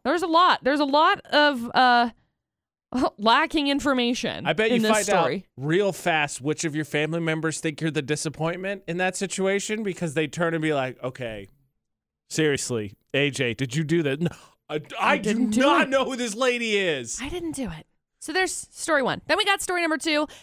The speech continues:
Speaker 1: Some guy pulled a gun at Little Caesars on Friday 'cause his hot and ready pizza wasn't hot and ready.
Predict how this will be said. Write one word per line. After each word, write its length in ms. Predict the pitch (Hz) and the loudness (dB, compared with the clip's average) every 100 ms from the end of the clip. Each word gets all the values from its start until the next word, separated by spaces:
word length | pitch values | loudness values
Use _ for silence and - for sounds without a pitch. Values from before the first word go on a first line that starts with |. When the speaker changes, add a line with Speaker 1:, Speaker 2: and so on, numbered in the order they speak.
| - | -6
Speaker 1:
Some 180 | 359 330 | -4 0
guy 180 | 302 | 0
pulled 180 | 302 285 | 0 -2
a 40 | 220 | 0
gun 200 | 233 233 | 0 0
at 80 | 180 | 0
Little 180 | 202 | -2
Caesars 300 | 202 208 190 | -2 -6 -4
on 120 | 170 160 | -4 0
Friday 500 | 277 302 285 277 277 | 2 4 2 2 0
'cause 180 | 247 | -4
his 120 | 175 175 | -6 -2
hot 180 | 180 | -2
and 60 | 160 | 0
ready 140 | 170 156 | -4 -4
pizza 460 | 254 247 277 269 | -6 -2 0 2
wasn't 240 | 247 196 180 | 2 0 -2
hot 160 | 180 - | -6 -4
and 100 | 180 | 0
ready. 520 | 269 294 277 277 277 | 0 2 0 0 -2